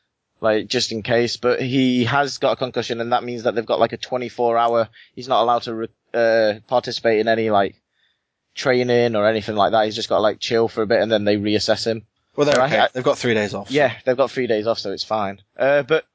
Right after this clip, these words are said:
Speaker 1: I know you, we were just talking about, uh, uh, you, you n-, mentioned Ray Allen. Ray Allen's defense is atrocious.
Speaker 2: <laughs>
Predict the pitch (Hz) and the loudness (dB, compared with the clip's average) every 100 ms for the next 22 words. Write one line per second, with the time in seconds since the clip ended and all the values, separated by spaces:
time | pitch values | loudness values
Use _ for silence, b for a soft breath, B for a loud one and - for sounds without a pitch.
0 | _ 143 151 170 175 165 85 123 160 156 | _ 0 2 0 0 -6 -10 -12 -12 -10
1 | 156 - 151 151 139 135 120 123 101 - | -12 -6 -6 -2 0 2 2 0 0 0
2 | 123 135 135 131 135 139 131 143 135 131 | 0 -4 -8 -6 -4 -4 -2 -4 -2 -6
3 | 117 127 127 117 95 87 _ _ _ _ | -4 -2 0 -2 -4 -10 _ _ _ _
4 | _ _ _ 131 170 180 156 117 107 107 | _ _ _ -4 0 2 0 -2 -6 -10
5 | - 117 107 127 120 110 104 98 95 101 | -12 -12 -10 -8 -6 -4 -4 -6 -12 -12
6 | - 107 98 - 85 - - - - - | -2 -2 -2 -6 -8 -10 -14 -4 -2 -2